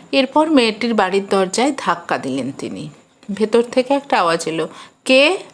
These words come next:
পোস্টম্যান বললেন, "গুড়িয়া, এটা আমি, তোমার পোস্টম্যান কাকু।" উত্তরে মেয়েটি এসে দরজা খুলতেই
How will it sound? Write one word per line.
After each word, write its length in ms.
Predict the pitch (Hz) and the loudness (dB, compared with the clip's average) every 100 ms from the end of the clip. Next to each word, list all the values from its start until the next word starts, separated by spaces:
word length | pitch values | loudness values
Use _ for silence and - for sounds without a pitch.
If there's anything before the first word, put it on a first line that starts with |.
| _ _ _ _ _ _ - | _ _ _ _ _ _ -8
পোস্টম্যান 480 | 196 190 - 185 165 | -6 -4 -4 -6 -4
বললেন, 340 | 143 131 139 - - _ 190 | -4 -4 -8 -12 -20 _ -2
"গুড়িয়া, 460 | 196 220 349 330 - - - | 2 6 6 4 0 -8 -6
এটা 220 | 196 233 | 0 0
আমি, 560 | 196 208 240 208 170 - _ _ - | 2 2 2 2 -2 -10 _ _ -2
তোমার 300 | 233 247 240 - - - | 2 2 0 -6 -16 0
পোস্টম্যান 460 | 254 277 277 277 262 | 2 2 2 0 0
কাকু।" 420 | 202 170 - 156 185 - _ - | -2 -4 -6 -8 -10 -20 _ -16
উত্তরে 440 | 269 - - - 226 | -12 -12 -14 -6 0
মেয়েটি 360 | 226 233 277 | 2 2 2
এসে 220 | 269 302 | 4 2
দরজা 380 | 311 226 185 240 | 2 2 2 -2
খুলতেই 580 | 247 269 269 302 262 | 0 0 0 2 2